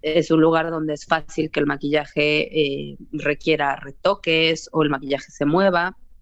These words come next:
Y entonces nos pasaba mucho eso, ¿no? Lo maquillábamos, terminábamos, se veía hermoso en nuestro camper.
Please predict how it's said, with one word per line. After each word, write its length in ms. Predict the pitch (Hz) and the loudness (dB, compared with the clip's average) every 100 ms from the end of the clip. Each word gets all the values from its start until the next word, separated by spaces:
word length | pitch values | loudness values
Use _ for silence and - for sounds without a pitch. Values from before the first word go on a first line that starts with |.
| - - _ - - - - - - | -20 -20 _ -20 -20 -20 -16 -16 -2
Y 140 | 165 | 2
entonces 400 | 175 170 156 180 | 4 2 0 0
nos 200 | 185 160 - | -2 -6 -4
pasaba 340 | 151 170 165 | -2 0 0
mucho 360 | 170 175 175 185 | -4 -4 0 2
eso, 260 | 220 147 | 2 -2
¿no? 220 | 147 180 330 | -2 -6 -2
Lo 180 | 180 147 | 0 0
maquillábamos, 920 | 147 - 151 196 220 226 247 277 - | -4 -4 0 2 2 0 -6 -8 -4
terminábamos, 840 | 165 160 165 190 202 202 214 233 - | -2 0 2 2 0 -2 -4 -8 -2
se 140 | 165 | 0
veía 240 | 156 170 | 2 0
hermoso 600 | 175 180 202 208 233 294 - | -2 0 -2 -2 -2 -2 -2
en 140 | 180 | -2
nuestro 320 | 151 143 156 - | -2 -2 -4 -2
camper. 360 | 147 143 - | -4 -6 -16